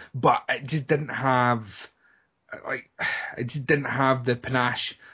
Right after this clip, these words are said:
that I think James Wan brings to certain horror movies. Not all of them, but certainly the, the ones later on, uh, before he, he left horror. Um, it just didn't have that in there. And yeah, there was some creepy moments, but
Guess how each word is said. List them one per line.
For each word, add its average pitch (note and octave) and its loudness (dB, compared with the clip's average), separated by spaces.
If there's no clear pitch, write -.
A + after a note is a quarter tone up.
that A#2+ 4
I A2+ 0
think B2 0
James A#2 2
Wan A2+ 0
brings C#3 0
to C3+ -4
certain A#2+ 2
horror A#2 2
movies. A2+ 0
Not G#3 4
all G3+ 8
of B2 4
them, A#2 2
but G2+ -6
certainly C3 2
the, A2+ -2
the A2 -6
ones A2+ 0
later A#2 2
on, A#2+ 6
uh, G#2+ 2
before A2+ 2
he, G#2 4
he A2 -2
left A#2 2
horror. G#2+ 2
Um, A2+ 4
it A#2+ -8
just D3 -4
didn't D3 2
have C3+ 2
that B2 2
in C3 -2
there. E3 2
And E3 6
yeah, G#3+ 8
there A3 8
was F#3 2
some D3+ -4
creepy E3+ -4
moments, C3 0
but A2+ 4